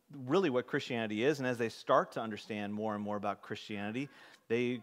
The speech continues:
the early Christians are getting slandered. All kinds of rumors are being talked about what Christians actually do when they gather together. And it's not a legal religion to be a Christian in Rome. It was legal to be a Jew, and you had protections being a Jew,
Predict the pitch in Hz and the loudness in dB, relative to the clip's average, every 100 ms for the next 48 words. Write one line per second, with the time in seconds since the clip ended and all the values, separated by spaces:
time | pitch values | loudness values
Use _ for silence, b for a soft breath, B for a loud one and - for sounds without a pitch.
0 | - - 117 117 127 127 127 - 113 107 | -10 -4 0 2 0 0 -2 -2 -6 -6
1 | 95 101 92 120 123 139 135 131 123 123 | -6 -8 -6 0 2 2 2 0 -2 0
2 | 117 110 110 101 95 117 147 143 127 127 | 0 0 -4 -8 -6 -2 2 2 0 -2
3 | 131 120 131 131 - 123 120 120 120 - | -2 -4 2 2 4 6 6 6 0 -4
4 | 127 127 110 120 131 - 120 113 123 123 | -4 -2 4 4 4 0 -2 0 2 2
5 | 117 110 110 107 120 117 113 110 113 110 | 0 0 0 6 6 6 0 0 2 2
6 | 110 B B B B 139 202 - 131 147 | 0 B B B B 2 2 2 6 6
7 | 180 165 113 127 160 185 165 151 147 214 | 6 4 2 0 4 4 4 4 4 4
8 | 131 98 120 104 98 - 104 - 98 95 | -2 -4 -6 -4 -4 -4 -6 -6 -8 -6
9 | 98 95 95 92 139 226 151 127 123 117 | -4 -4 -4 6 8 8 6 0 2 0
10 | - 110 107 104 151 156 85 - - 113 | -2 -2 -2 0 0 0 -2 -10 -8 0
11 | 117 127 127 120 160 - 104 95 92 - | 4 4 2 0 0 0 -8 -8 -10 -16
12 | B B - 120 107 98 151 139 98 | B B -6 -4 -2 -2 0 0 0